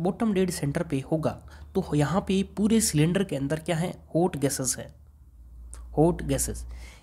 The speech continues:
ये जो गैसेस हैं इनका जो प्रेशर है वो हाई है, तो हमारा जो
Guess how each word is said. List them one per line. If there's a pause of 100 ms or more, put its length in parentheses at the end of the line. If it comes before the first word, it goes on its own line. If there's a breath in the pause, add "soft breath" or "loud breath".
(140 loud breath)
ये
जो
गैसेस
हैं
इनका
जो
प्रेशर
है (140)
वो
हाई
है, (400 loud breath)
तो
हमारा
जो